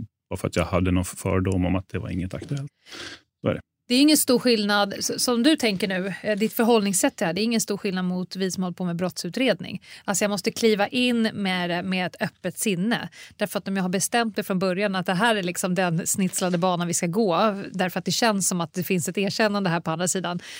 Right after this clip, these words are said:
Speaker 2: då kommer man ju missa, eh, kanske många andra, ma-, mycket annan information.
Speaker 1: Ja, då går det helt fel.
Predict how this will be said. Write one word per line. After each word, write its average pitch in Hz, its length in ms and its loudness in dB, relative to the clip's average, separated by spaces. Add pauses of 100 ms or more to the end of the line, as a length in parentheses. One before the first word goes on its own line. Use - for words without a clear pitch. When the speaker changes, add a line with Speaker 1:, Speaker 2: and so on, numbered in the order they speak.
(160)
Speaker 2:
då 214 100 -2
kommer 190 220 0
man 190 180 2
ju 202 60 2
missa, 190 840 2
eh, 165 260 -8
kanske 165 460 -4 (300)
många 196 200 0
andra, 196 320 2 (640)
ma-, 220 220 0
mycket 226 220 4
annan 226 220 4
information. 190 600 2 (420)
Speaker 1:
Ja, 104 100 4
då 104 100 6
går 92 100 2
det 87 60 0
helt 92 160 -2
fel. - 120 -10